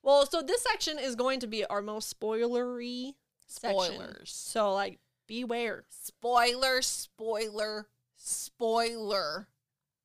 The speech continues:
Speaker 2: alert.
Speaker 1: That's your, that's your sound effect.
Speaker 2: It was so great.
Speaker 1: Now there's no excuse.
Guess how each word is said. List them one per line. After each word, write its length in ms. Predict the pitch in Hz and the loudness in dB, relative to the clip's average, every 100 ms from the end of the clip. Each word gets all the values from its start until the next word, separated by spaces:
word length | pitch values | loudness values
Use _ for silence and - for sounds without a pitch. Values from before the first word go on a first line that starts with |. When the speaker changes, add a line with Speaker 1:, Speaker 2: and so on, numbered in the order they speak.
| _ _ _ _ _ _ | _ _ _ _ _ _
Speaker 2:
alert. 640 | 202 196 190 - - - - _ _ | -8 -4 -4 -4 -10 -20 -20 _ _
Speaker 1:
That's 320 | 226 240 - | -2 -2 -4
your, 200 | 277 269 240 | -6 -8 -4
that's 240 | 240 - | -4 -4
your 80 | 294 | -6
sound 240 | 262 262 | -4 -4
effect. 440 | 247 - - - - _ _ _ _ _ _ _ | -6 -6 -8 -14 -20 _ _ _ _ _ _ _
Speaker 2:
It 100 | 214 | -14
was 120 | 208 | -12
so 180 | - 202 | -8 -8
great. 400 | 214 175 233 294 - _ - | -6 -8 -8 -10 -16 _ 0
Speaker 1:
Now 140 | 233 | 2
there's 220 | 262 254 | 2 2
no 160 | 254 254 | 0 0
excuse. 720 | - - 233 185 - - | -2 -4 -6 -8 -8 -8